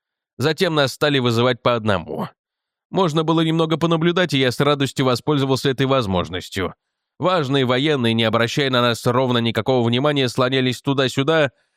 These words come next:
грохоча тяжёлыми ботинками и побрякивая оружием. Мундиры были все одного цвета, на первый взгляд.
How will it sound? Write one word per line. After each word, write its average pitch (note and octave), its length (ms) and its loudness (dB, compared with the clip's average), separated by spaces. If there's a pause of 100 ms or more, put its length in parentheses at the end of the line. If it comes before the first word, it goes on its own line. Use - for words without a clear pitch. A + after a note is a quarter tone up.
(160)
грохоча C#3 600 -2
тяжёлыми C3+ 580 0
ботинками B2 680 0
и A2+ 40 0
побрякивая B2 720 0
оружием. E2 500 -6 (720)
Мундиры D#3+ 480 0
были A#2+ 220 0
все E3+ 220 -2
одного E3+ 340 0
цвета, A2 480 0
на A#2 160 0
первый D3+ 300 0
взгляд. F2 440 -6